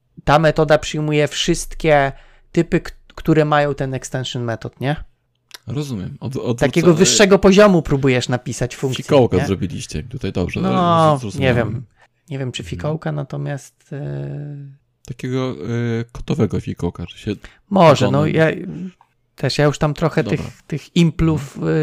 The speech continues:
Speaker 1: e, robiłem, więc może też, e, wydaje mi się to trochę bardziej oczywiste, ale na początku też było, e, dość problematyczne też i szczególnie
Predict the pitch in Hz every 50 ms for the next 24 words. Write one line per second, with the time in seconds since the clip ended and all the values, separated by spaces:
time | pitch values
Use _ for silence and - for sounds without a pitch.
0 | 151 151 151 151 143 147 151 143 139 135 127 123 123 120 - - 131 127 131 127
1 | - - 131 - - - _ - - - _ _ _ - 170 165 156 147 143 143
2 | 131 131 135 - 139 131 131 131 127 - - 123 - 135 131 - 131 120 - -
3 | 131 127 135 139 139 139 147 151 147 147 151 147 202 269 - - - 135 135 135
4 | 135 135 139 131 135 135 - 151 143 160 139 - - - 143 139 160 190 - -
5 | 147 156 165 185 180 196 196 - 180 170 - 175 - 175 147 139 135 135 135 139
6 | 135 - - - - - - _ _ - 415 - - - 147 156 151 151 151 165
7 | - 165 165 - - - 165 151 160 156 160 156 - - - - 165 156 - -
8 | 156 180 175 - - - 160 160 160 170 - - - - 165 160 175 180 175 180
9 | 175 170 175 170 165